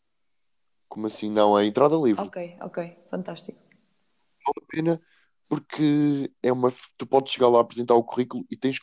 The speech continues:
Speaker 1: contacto direto com o representante da empresa.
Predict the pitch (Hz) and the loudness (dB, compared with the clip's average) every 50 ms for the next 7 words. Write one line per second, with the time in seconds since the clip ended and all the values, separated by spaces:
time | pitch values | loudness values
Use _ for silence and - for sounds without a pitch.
0 | _ _ _ - 127 127 127 135 123 - - - 131 117 123 120 127 127 123 - | _ _ _ -10 -10 -4 -2 -2 -2 -2 -6 -12 -12 -4 0 2 2 2 2 -2
1 | - - _ _ _ - - 110 113 113 - _ - 113 104 113 107 104 117 110 | -10 -20 _ _ _ -8 -4 -4 -4 -4 -6 _ -8 -6 -6 -6 -4 -2 -2 -2
2 | 107 - - 110 107 104 104 - 113 107 98 90 | -2 -4 -6 -6 -6 -6 -2 0 0 0 0 -2